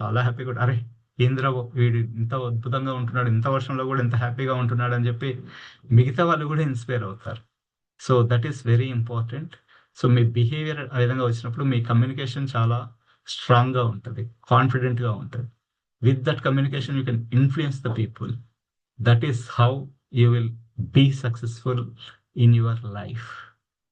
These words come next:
That's the reason why this is very, very important, my dear friend. How are you communicating yourself to influence the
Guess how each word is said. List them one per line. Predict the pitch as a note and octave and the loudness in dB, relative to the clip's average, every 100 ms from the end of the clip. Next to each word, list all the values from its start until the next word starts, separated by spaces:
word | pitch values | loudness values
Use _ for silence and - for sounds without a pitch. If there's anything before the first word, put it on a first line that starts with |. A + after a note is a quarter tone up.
| - | 0
That's | A#2+ A2+ | 0 2
the | B2 | 2
reason | A#2 A#2 A#2+ | 2 2 -2
why | G#2 F#2+ A#2 - _ _ - | -6 -8 -18 -20 _ _ -10
this | F#2+ F#2 B2+ C3+ | -2 4 4 4
is | A#2 G#2 | -2 0
very, | A2 B2+ | 0 0
very | A#2 A#2 A#2+ | 0 0 0
important, | A2 A2 A2 A2+ A2+ | -2 -4 -6 -2 -2
my | G#2 G2+ | -4 -4
dear | G#2 G#2 | -4 -2
friend. | A2+ A#2 | 0 0
How | A2+ - A#2 | 0 2 4
are | A#2+ A2+ | 4 2
you | A#2 A#2 | -4 -4
communicating | A2 G#2+ A2 A2+ A2 | -4 -4 -6 -2 -2
yourself | G#2+ G#2 - F#2+ G#2 - - _ _ - | -2 -6 -6 -8 -10 -18 -20 _ _ 0
to | B2 | 4
influence | A#2 A2+ A#2+ A#2 A2+ | 4 4 0 -4 -4
the | A#2+ | -8